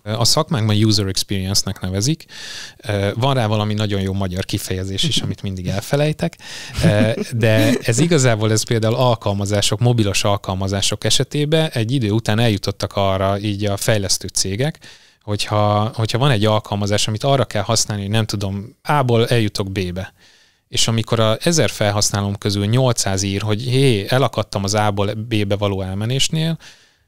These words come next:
akkor lehet, hogy nem az összes felhasználó a hülye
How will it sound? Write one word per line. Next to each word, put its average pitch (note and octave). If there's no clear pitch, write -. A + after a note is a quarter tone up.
akkor -
lehet, E3+
hogy A#2+
nem A#2+
az A2
összes A2
felhasználó G2
a F#2
hülye G2+